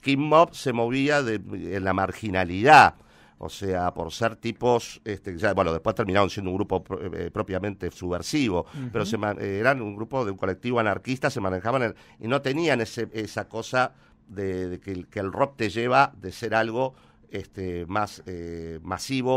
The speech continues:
Speaker 1: o, o marketinero, y McLaren llevó ese espíritu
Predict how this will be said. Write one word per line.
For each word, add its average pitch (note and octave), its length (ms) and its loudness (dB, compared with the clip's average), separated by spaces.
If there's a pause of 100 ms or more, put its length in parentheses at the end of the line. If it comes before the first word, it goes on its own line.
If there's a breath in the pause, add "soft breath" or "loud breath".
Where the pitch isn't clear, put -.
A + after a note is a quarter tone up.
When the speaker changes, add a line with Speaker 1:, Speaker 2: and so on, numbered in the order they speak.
Speaker 1:
o, E2+ 840 -8
o D#2+ 40 -14
marketinero, A2+ 920 2 (360 loud breath)
y G#2 100 -8
McLaren D3 640 2
llevó B2+ 560 4
ese - 240 -2
espíritu C#3+ 760 -6